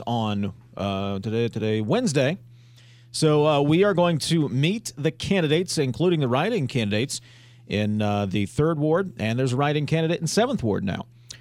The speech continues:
Uh, so we are going to meet them. Uh, here's how this is gonna work. Here in about, oh, ten minutes, we're gonna bring them in studio.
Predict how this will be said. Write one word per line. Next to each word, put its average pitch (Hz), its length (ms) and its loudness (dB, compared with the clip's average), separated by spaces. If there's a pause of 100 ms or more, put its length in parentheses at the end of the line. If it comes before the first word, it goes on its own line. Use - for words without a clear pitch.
(220)
Uh, 90 180 0
so 110 220 0
we 135 180 2
are 123 220 2
going 139 240 0
to 139 260 0
meet 147 360 0
them. 170 440 0 (280)
Uh, 127 320 -2
here's 214 260 0
how 247 140 2
this 196 120 2
is 170 140 -2
gonna 170 200 4
work. 139 280 2 (360)
Here 170 160 -2
in 254 60 -2
about, 202 240 0 (220)
oh, 202 160 0
ten 208 260 2
minutes, 151 320 0
we're 143 60 -2
gonna 156 140 2
bring 151 140 4
them 185 120 0
in 196 80 0
studio. 123 520 0